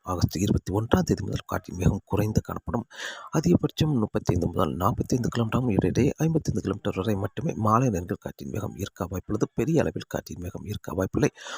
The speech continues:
ஆகஸ்ட் இருபத்தி ஆறாம் தேதி முதல் மீண்டும் காற்றின் வேகம் படிப்படியாக அதிகரிக்கும். வங்கக்கடலுக்கு அடுத்தடுத்த வளிமண்டல சுழற்சி வர இருக்கிறது. சற்று தீவிரமடைந்து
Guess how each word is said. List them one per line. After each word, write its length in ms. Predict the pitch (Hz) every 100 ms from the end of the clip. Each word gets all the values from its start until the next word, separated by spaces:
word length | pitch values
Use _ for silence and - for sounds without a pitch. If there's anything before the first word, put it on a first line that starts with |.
| - -
ஆகஸ்ட் 420 | 85 - 101 - -
இருபத்தி 420 | 101 98 - - -
ஆறாம் 300 | 107 127 131
தேதி 180 | - 104
முதல் 260 | 90 - 98
மீண்டும் 380 | 135 143 -
காற்றின் 340 | - 87 - 87
வேகம் 240 | 90 104
படிப்படியாக 560 | - 87 - 92 92 113
அதிகரிக்கும். 360 | 104 - 131
வங்கக்கடலுக்கு 580 | 104 110 117 113 101 -
அடுத்தடுத்த 440 | - - - - -
வளிமண்டல 400 | 95 104 90 92
சுழற்சி 320 | - 78 -
வர 140 | 95
இருக்கிறது. 340 | 92 - 98 160 - - - -
சற்று 400 | - 156 - 165 113 92 - - _
தீவிரமடைந்து 760 | - 156 175 160 139 143 139